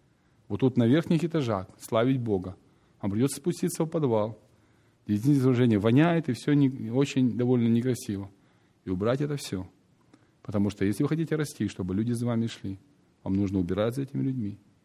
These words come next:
и делать всю эту работу. Это был колоссальнейший скандал, колоссальнейшая ситуация, в общем, перевернувшая их понимание. И такое ощущение, мне даже две, двое из них сделали такой ультиматум:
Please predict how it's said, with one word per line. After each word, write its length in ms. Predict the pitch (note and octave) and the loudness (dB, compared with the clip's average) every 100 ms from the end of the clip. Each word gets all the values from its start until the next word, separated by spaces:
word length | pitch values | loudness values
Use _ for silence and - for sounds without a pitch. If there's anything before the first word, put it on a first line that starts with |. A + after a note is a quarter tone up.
| - | -12
и 80 | F#2+ | -6
делать 240 | G2 F2 | -6 -6
всю 120 | - | -6
эту 180 | A#2 A#2 | -6 -6
работу. 340 | A2 G2 E2 - _ _ _ _ - - - _ | -8 -8 -14 -18 _ _ _ _ -20 -20 -20 _
Это 160 | - D#3 | 4 6
был 200 | D3+ C#3+ | 8 6
колоссальнейший 1040 | - - C#3 F3 F3 - D3+ A#2 G#2+ - | 2 -4 0 2 2 6 6 8 4 -2
скандал, 540 | - A#2 G#2+ B2+ C#3 B2+ - _ _ - | -4 -2 0 -2 -4 -10 -18 _ _ -2
колоссальнейшая 680 | A#2+ C3 D#3 D#3 C#3 D3 | 0 2 2 0 0 0
ситуация, 640 | C3 - - C#3+ D#3 D3 A#2 | -2 -4 2 4 4 2 0
в 60 | |
общем, 240 | B2+ B2+ G#2+ | 0 0 -2
перевернувшая 720 | - B2 B2+ C3+ D#3 - C3 | 0 4 6 6 4 2 -2
их 80 | - | 0
понимание. 600 | A#2+ B2 A2+ F2+ F2 F2 | 2 4 4 2 -2 -6
И 40 | |
такое 340 | - F#2 C3 | -10 -4 -2
ощущение, 400 | B2 A#2 - C#3 | -2 -2 -2 0
мне 100 | A#2 | 2
даже 180 | A2 G#2 | 2 0
две, 240 | G2+ B2+ A2 | 0 2 0
двое 400 | A#2 A#2+ B2+ A2 | 0 6 6 8
из 60 | |
них 120 | B2 | 6
сделали 300 | A2+ A2 A2 | 4 4 2
такой 240 | G2+ G2+ G2+ | 0 -2 -4
ультиматум: 500 | G2+ A#2+ C#3 C3+ | 0 2 2 0